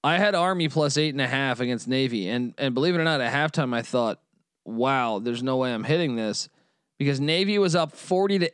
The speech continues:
eighteen at halftime, twenty-two point halftime lead.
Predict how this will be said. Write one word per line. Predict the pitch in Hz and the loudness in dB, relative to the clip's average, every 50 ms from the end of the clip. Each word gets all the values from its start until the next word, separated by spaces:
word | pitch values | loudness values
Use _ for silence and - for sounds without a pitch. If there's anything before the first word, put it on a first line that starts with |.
| _ | _
eighteen | 160 165 175 170 - - - 156 165 156 143 | -2 -2 -2 -2 -6 -8 -2 0 0 2 2
at | 131 117 117 | 0 -2 -2
halftime, | 120 127 117 - - 117 90 90 - _ _ _ _ _ _ _ _ _ _ _ _ _ _ _ | 0 -2 -2 0 -2 -4 -4 -4 -8 _ _ _ _ _ _ _ _ _ _ _ _ _ _ _
twenty-two | - - 180 202 226 240 226 - - 220 214 | -6 -2 -2 0 0 0 -2 0 0 0 0
point | 170 - 190 190 165 160 | 0 0 0 0 2 2
halftime | 160 156 139 135 - 165 143 135 123 120 | 2 0 0 0 -2 -2 -2 0 0 -2
lead. | 120 117 101 87 - | -2 -2 -2 -4 -6